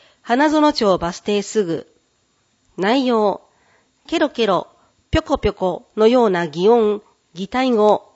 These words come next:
オノマトペを通して、ユニークな言語感性を学ぶ多言語講座です。韓国、朝鮮語、中国語、英語、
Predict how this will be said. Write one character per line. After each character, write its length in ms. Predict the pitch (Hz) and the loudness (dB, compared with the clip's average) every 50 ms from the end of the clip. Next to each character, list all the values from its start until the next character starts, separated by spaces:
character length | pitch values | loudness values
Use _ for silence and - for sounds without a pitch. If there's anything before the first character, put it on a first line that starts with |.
| _ _ - | _ _ -2
オ 80 | 196 | -2
ノ 120 | 214 254 285 | 0 2 2
マ 120 | 302 311 | 0 0
ト 140 | 302 277 233 | 0 -2 -4
ペ 160 | - 196 180 | -2 0 -2
を 80 | 170 180 | -2 -2
通 240 | - 208 196 185 165 | -2 -4 -4 -4 -4
し 80 | - | -6
て、 320 | - - 175 165 160 160 _ _ _ _ _ _ _ - | -10 -10 -10 -10 -10 -12 _ _ _ _ _ _ _ 0
ユ 120 | 220 233 | 2 2
ニ 160 | 254 311 349 | 4 4 4
ー 60 | 330 339 | 2 2
ク 100 | 269 247 | 0 0
な 140 | 226 208 | 0 0
言 240 | 175 175 202 247 269 | 2 2 0 0 2
語 100 | 262 269 | 0 -2
感 240 | - 277 269 254 233 | -2 0 -2 -2 -2
性 160 | - 208 190 | -2 -2 0
を 160 | 190 190 180 | 0 0 0
学 280 | 175 170 180 190 190 185 | 0 -2 -2 -2 -2 -2
ぶ 200 | 170 185 180 170 | -2 -2 -4 -4
多 160 | - 180 185 | -4 -6 -2
言 240 | 185 220 247 269 269 | 0 2 2 2 2
語 100 | 262 247 | 0 0
講 220 | 254 - 247 233 | 2 4 2 4
座 140 | 180 190 160 | 4 2 -4
で 120 | 170 165 165 | -4 -6 -10
す。 280 | - - - - _ _ _ _ _ _ _ _ _ _ _ _ _ _ - | -10 -14 -20 -20 _ _ _ _ _ _ _ _ _ _ _ _ _ _ -2
韓 220 | - 294 294 269 | 0 0 0 2
国、 440 | - 240 208 - - 190 175 165 - _ - | 0 -2 -4 -2 -2 -2 -2 -2 -4 _ -4
朝 200 | - 202 214 226 | 0 0 0 2
鮮 300 | - 226 214 208 202 190 | 2 0 0 2 2 2
語、 320 | 185 185 160 - _ _ _ _ _ _ _ _ _ _ _ | 2 0 0 -2 _ _ _ _ _ _ _ _ _ _ _
中 280 | - - 220 240 285 294 277 262 247 | -10 -2 0 2 4 4 4 2 0
国 180 | 247 233 226 214 | 0 0 2 2
語、 320 | 196 196 190 - - _ _ _ _ _ _ _ _ _ _ - | 4 4 2 0 -2 _ _ _ _ _ _ _ _ _ _ -4
英 240 | 165 208 240 269 247 | 2 4 4 4 4
語、 360 | 202 214 214 202 - - _ | 2 2 2 2 0 -2 _